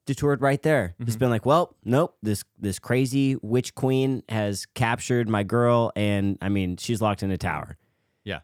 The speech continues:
Speaker 1: And she's also a freaking dragon. Nope, I, I'm just gonna go back to my really cush castle,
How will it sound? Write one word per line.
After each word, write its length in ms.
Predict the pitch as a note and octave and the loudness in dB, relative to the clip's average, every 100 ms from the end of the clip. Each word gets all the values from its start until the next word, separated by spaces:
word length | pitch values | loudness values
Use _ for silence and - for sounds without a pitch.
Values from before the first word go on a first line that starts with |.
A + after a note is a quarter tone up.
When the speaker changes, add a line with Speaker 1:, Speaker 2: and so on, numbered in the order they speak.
| - | -2
Speaker 1:
And 140 | A#2+ | -2
she's 160 | B2 A#2+ | 2 2
also 300 | A2+ - G#2 | 2 2 0
a 40 | |
freaking 300 | - G#2+ F2 | 0 -6 -4
dragon. 460 | F2+ D#2 C#2+ - - _ _ _ - | -6 -6 -8 -16 -20 _ _ _ -2
Nope, 220 | B2+ - | -2 0
I, 60 | B2 | 0
I'm 160 | C3+ | 0
just 100 | C3 - | -2 0
gonna 140 | C3 | 0
go 120 | B2+ | 2
back 160 | B2 A#2+ | 0 0
to 100 | B2 | -2
my 320 | A2 G#2 F#2+ | 0 0 -2
really 480 | G2+ G2 A#2 C3 A#2+ | -4 -2 2 2 2
cush 400 | - C3 A#2+ - | 0 0 0 -2
castle, 560 | - A2+ A2 - D2 | -2 0 0 -4 -12